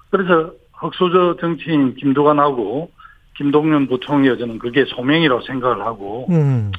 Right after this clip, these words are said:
Speaker 1: 국민의 힘으로 가지 말고
Speaker 2: 예.
Speaker 1: 연대하자고 제안한 것입니다.
Speaker 2: 근데 국민의힘은 경선이 아직 시작을 안 했고요.
Speaker 1: 예.
Speaker 2: 민주당은 경선을 시작을 해서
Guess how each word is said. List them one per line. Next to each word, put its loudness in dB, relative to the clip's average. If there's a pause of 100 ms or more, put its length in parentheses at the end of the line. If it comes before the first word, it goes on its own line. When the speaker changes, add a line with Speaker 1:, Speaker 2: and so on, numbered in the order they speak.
(120)
Speaker 1:
국민의 2
힘으로 0
가지 0
말고 -4
Speaker 2:
예. 0
Speaker 1:
연대하자고 0
제안한 -12
것입니다. -20 (520)
Speaker 2:
근데 6
국민의힘은 6
경선이 4
아직 2
시작을 4
안 2
했고요. 2 (560)
Speaker 1:
예. 4
Speaker 2:
민주당은 6
경선을 4
시작을 4
해서 2